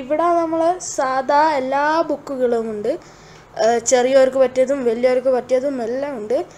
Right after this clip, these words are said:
പിന്നെ കിഡ്സ് ലൈബ്രറി ഉണ്ട്, അത് ഞാൻ വീഡിയോ എടുത്തില്ല. ഇവിടെ ഇങ്ങനെ മൂന്ന് നാല് ലെയറുകളായിട്ട് മേലോട്ട് ബുക്സുകളുണ്ട്. പിന്നെ ഓരോ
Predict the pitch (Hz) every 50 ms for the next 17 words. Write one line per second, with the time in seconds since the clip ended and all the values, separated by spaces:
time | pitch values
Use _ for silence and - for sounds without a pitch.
0 | - - - - - - 277 269 285 294 294 - 302 302 311 311 - - 339 349
1 | 370 370 339 320 269 247 294 302 294 277 269 262 247 233 220 214 214 226 254 -
2 | - - - - - - - - 240 262 269 320 320 302 285 285 285 277 285 285
3 | 269 - - 226 247 247 247 262 240 294 277 233 214 226 - 220 202 196 202 220
4 | 311 - - - - - - - - - - - - - - - - - - -
5 | - - - - - - - 277 269 277 285 285 277 285 294 277 277 277 269 -
6 | - - - - - - - - - - - - 254 254 262 269 277 285 285 285
7 | 277 269 262 262 269 269 269 277 262 254 240 240 254 254 262 285 285 269 262 254
8 | 240 226 226 226 - 254 262 277 - - - - - - - - - 233 233 240
9 | 240 247 262 269 269 269 277 277 285 285 285 277 - - 294 330 415 - - -
10 | - - - - - - - - - 220 220 247 262 254 - - - 294 285 277
11 | 269 262 254 240 240 240 254 269 262 262 247 240 226 226 240 240 240 240 240 -
12 | - - - - - - - - - - - - - - 202 - - - - -
13 | 240 247 262 277 302